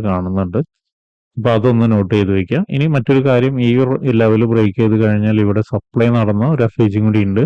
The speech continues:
ചിലപ്പോ മുകളിലുള്ള റെസിസ്റ്റൻസ് ബ്രേക്ക് ചെയ്തിട്ട് ഈ ഒരു ലെവലിലേക്ക് മാർക്കറ്റ് വരാനുള്ള ഒരു സാധ്യത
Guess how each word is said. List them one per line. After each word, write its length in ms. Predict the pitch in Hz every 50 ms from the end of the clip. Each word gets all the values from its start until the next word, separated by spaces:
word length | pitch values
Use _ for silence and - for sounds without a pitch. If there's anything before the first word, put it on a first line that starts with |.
| 190 -
ചിലപ്പോ 360 | - - 104 98 - - 127 147 - _ _ _ _ _ _ _ _ -
മുകളിലുള്ള 500 | 120 123 117 113 110 113 120 117 117 120 120 117
റെസിസ്റ്റൻസ് 560 | 117 107 - - - - 117 110 104 - 120
ബ്രേക്ക് 300 | 107 110 110 104 98 95
ചെയ്തിട്ട് 360 | 110 107 101 101 98 98 123 143 156 -
ഈ 120 | - 113 104 104 104
ഒരു 140 | 107 104 113
ലെവലിലേക്ക് 640 | 110 107 104 101 101 101 98 98 98 98 92 - - 151 160
മാർക്കറ്റ് 440 | 135 113 101 95 92 - 98 92
വരാനുള്ള 440 | 107 107 101 95 104 101 104 104 104 107
ഒരു 80 | 104
സാധ്യത 480 | 101 - - 101 98 95 92 98 98